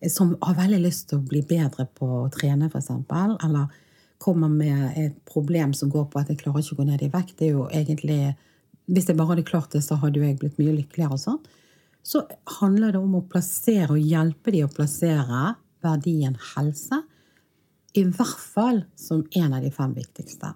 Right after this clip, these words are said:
og høy-, høyest mulig oppe. Så det kan jo godt være det at du ville sagt helse på nummer fire hvis vi hadde åpnet opp for det. <laughs> Jeg vet jo at du er veldig fokusert på det, men, eh, men, men det er litt sånn interessant, sant? Fordi at man kan jo faktisk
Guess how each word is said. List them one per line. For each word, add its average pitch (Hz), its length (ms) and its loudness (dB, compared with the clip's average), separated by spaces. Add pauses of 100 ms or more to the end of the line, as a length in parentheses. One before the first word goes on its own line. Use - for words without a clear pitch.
og 131 60 -20 (120)
høy-, 135 180 -4 (160)
høyest 139 320 -2
mulig 135 240 -6
oppe. - 220 -12 (480)
Så - 120 2
det 214 80 0
kan 269 120 4
jo 220 80 4
godt 240 180 0
være 208 260 2
det 196 100 2
at 185 120 -2
du 220 140 2
ville 165 180 2
sagt 180 260 -2
helse 151 320 0
på 165 120 -2
nummer 151 180 2
fire 214 540 2
hvis 156 180 0
vi 160 80 2
hadde 226 140 6
åpnet 370 320 6
opp 330 100 4
for 466 200 6
det. 494 460 4 (140)
<laughs> 480 200 4 (880)
Jeg 247 160 6
vet 247 200 2
jo 165 60 4
at 156 80 2
du 185 80 6
er 175 80 4
veldig 160 220 4
fokusert 147 400 0
på 135 80 0
det, 123 100 0
men, 277 220 4
eh, 277 200 0
men, 254 200 4 (100)
men 269 160 4
det 339 80 2
er 320 80 6
litt 269 120 0
sånn 247 120 4
interessant, 180 480 0
sant? 214 160 2
Fordi 247 160 2
at - 80 -4
man 220 80 2
kan 214 300 0
jo 160 100 2
faktisk - 460 -6